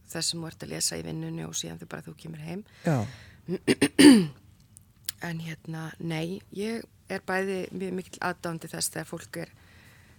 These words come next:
Speaker 1: sniðugt og fyndið og þegar maður svona skynjar að fólk hugsar á einhvern frumlegan og skemmtilegan hátt.
Speaker 2: Já, einmitt.
Speaker 1: Um, hrifin af því þegar fólk, um, notar orð á skemmtilegan hátt.
Speaker 2: Já, já.
Speaker 1: Uh,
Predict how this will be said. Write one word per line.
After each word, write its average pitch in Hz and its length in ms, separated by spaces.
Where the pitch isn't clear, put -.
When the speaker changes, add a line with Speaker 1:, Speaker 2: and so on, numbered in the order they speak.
Speaker 1:
sniðugt 190 480
og 185 80
fyndið 180 600
og 180 300
þegar 190 180
maður 175 160
svona 175 160
skynjar 185 400
að - 80
fólk 190 280
hugsar - 520
á 240 60
einhvern 233 180
frumlegan 240 560
og 233 80
skemmtilegan 233 560
hátt. 226 240
Speaker 2:
Já, 175 80
einmitt. 143 480
Speaker 1:
Um, 185 400
hrifin 190 400
af 185 80
því 185 140
þegar 185 160
fólk, - 360
um, 180 680
notar 196 320
orð 220 400
á - 80
skemmtilegan 233 540
hátt. - 420
Speaker 2:
Já, 269 160
já. 117 160
Speaker 1:
Uh, 170 320